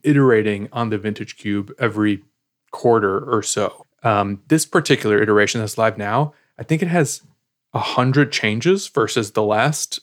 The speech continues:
run of the Vintage Cube. And they've done that a couple times where they just, like, stripped a hundred cards, added a hundred new ones using data based on how often are people picking cards and trying to, like, take out the least popular ones and put in some new technology.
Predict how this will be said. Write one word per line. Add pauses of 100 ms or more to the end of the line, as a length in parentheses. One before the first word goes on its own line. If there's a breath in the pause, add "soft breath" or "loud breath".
run
of
the
Vintage
Cube. (380)
And
they've
done
that
a
couple
times
where
they
just,
like, (240)
stripped
a
hundred
cards,
added
a
hundred
new
ones (300 soft breath)
using
data
based
on (260)
how
often
are
people
picking
cards
and
trying
to,
like,
take
out
the
least
popular
ones
and (300 soft breath)
put
in
some
new
technology.